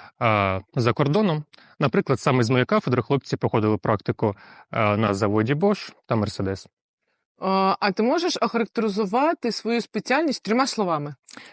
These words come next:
Speaker 1: Звісно, можу. По-перше, це значущість,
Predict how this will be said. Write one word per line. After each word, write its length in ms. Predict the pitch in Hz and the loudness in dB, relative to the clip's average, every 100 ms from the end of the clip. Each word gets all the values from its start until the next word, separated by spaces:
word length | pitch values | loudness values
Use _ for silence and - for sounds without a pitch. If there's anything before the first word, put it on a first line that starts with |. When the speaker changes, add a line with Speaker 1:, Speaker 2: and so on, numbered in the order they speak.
| - | -2
Speaker 1:
Звісно, 320 | 175 208 147 | 0 2 2
можу. 300 | 123 104 92 _ _ | 2 0 -2 _ _
По-перше, 500 | - 135 175 151 131 | -4 2 2 2 -2
це 300 | - 139 117 - _ _ _ - | 0 2 0 -2 _ _ _ -4
значущість, 760 | 120 117 - 117 - 190 - | 0 0 0 -2 -2 -6 -8